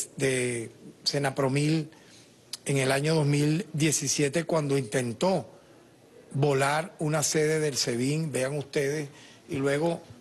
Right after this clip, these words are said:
regresó ven-, a Venezuela. Seis años después, él mismo lo dijo, para,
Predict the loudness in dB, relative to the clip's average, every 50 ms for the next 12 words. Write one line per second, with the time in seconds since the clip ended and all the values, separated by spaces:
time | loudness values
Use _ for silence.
0 | -12 -6 -2 0 0 0 0 0 0 0 2 2 2 2 0 -2 -2 -2 0 0
1 | 0 0 0 -2 -2 0 2 2 2 2 -2 -4 -8 -12 -16 -20 -20 -20 -20 -20
2 | -20 -20 -20 -20 -20 -20 -20 -16 -6 -2 0 0 2 2 2 2 0 0 0 0
3 | 0 2 0 0 -2 0 0 2 2 0 -2 -4 -10 -14 -18 -20 -20 -20 -20 -20
4 | -20 -20 -20 -20 -20 -14 -6 -2 0 2 2 4 4 4 4 4 4 2 2 2
5 | 2 4 4 2 2 0 -2 -10 -16 -20 -20 -20 -20 -20 -20 -20 -14 -4 0 0
6 | 2 2 2 0 -2 -4 -6 -12